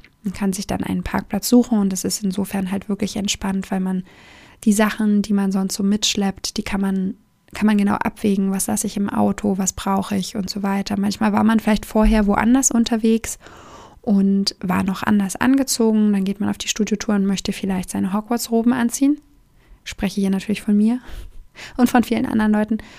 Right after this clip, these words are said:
Und dann kann man die Sachen, die man umzieht, direkt im Auto lassen. Das ist schon praktisch, wenn man da ein Auto auf dem Parkplatz stehen hat.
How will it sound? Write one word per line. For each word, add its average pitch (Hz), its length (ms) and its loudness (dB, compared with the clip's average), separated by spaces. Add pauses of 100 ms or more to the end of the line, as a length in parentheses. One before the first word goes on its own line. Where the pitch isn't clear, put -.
(240)
Und 202 380 4
dann 196 100 -2
kann - 160 -2
man 202 160 0
die 196 120 -2
Sachen, 202 300 -4
die 190 80 0
man 190 160 -2
umzieht, 208 580 2
direkt 196 340 -6
im 202 120 -2
Auto 196 300 -4
lassen. 190 480 -4 (240)
Das 285 140 2
ist - 40 0
schon 302 160 4
praktisch, - 520 -4
wenn 202 80 -2
man 196 120 -2
da 190 80 -4
ein 196 120 -4
Auto 208 200 -6
auf - 120 -10
dem 202 100 -4
Parkplatz 208 380 -6
stehen 233 280 0
hat. 294 180 0